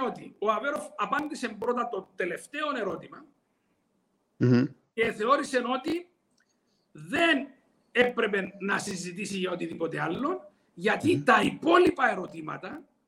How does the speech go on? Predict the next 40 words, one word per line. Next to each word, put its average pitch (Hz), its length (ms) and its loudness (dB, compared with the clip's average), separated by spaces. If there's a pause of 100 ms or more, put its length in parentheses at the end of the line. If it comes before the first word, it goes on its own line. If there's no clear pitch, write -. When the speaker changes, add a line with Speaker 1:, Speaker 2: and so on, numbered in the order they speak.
(680)
Speaker 1:
δεν 302 280 -2
έπρεπε 320 380 0
να - 200 -2
τίθενται 180 480 -6
και 269 180 0
δεν 359 200 4
θα - 240 -2
ετίθεντο 220 840 -10 (520)
εάν 320 320 -4
δεν 427 180 -2
επετάσσεται 349 500 -4
του 359 120 -6
όπως 330 240 -8
το 320 120 -6
απειλεί 294 280 -8
του 294 100 -8
Ρήνο 311 180 -4
Χριστοδουλίδης 285 580 -6
μες 277 100 -2
στη 247 120 -10
μέση. - 360 -8 (540)
Speaker 2:
Μμμ, 127 360 8 (200)
μμμ. 127 300 4 (100)
Speaker 1:
Θα 180 100 -8
σου 185 120 -10
πω 247 100 2
κάτι, 240 240 6
Χριστόφορε. - 420 -12 (240)
Speaker 2:
Εχάλασεν 139 480 12
τη 123 80 8
σούπα 127 380 4
ο 143 40 8
Χριστοδουλίδης. 143 720 0 (240)
Speaker 1:
Και 214 200 0
ο 220 120 0
Χριστοδουλίδης 214 920 -4
να 233 120 -4
μην 202 100 -6
επετάσσεται 170 540 -8
του, 247 240 -12